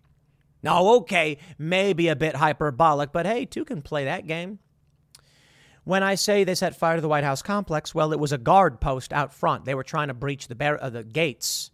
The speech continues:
They breached the barricades, and they set fire to the church.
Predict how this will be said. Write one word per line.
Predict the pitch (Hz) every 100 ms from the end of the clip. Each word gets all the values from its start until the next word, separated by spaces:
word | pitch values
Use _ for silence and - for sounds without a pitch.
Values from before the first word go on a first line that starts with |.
| -
They | 131
breached | 160 143 -
the |
barricades, | 123 175 139 113 107 - - - - - - _ -
and | 180
they | 202
set | 202 196 -
fire | 165
to | 165
the | 160
church. | 262 - -